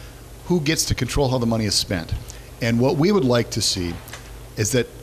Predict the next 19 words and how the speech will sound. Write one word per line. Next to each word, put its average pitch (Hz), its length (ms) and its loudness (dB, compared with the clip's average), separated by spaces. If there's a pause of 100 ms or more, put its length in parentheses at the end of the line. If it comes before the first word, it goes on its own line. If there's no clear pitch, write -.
whatever 165 320 4
the 175 100 4
dollar 156 280 4
figure 143 340 2
is 143 140 4
that - 100 -2
we 135 100 4
come 139 200 2
up 135 180 2
with 135 120 4
on 113 80 2
a 101 60 0
K 135 200 2
twelve 127 260 0
budget, 110 300 2 (260)
that 120 160 -2
the 113 80 0
schools - 640 2
choose 131 520 2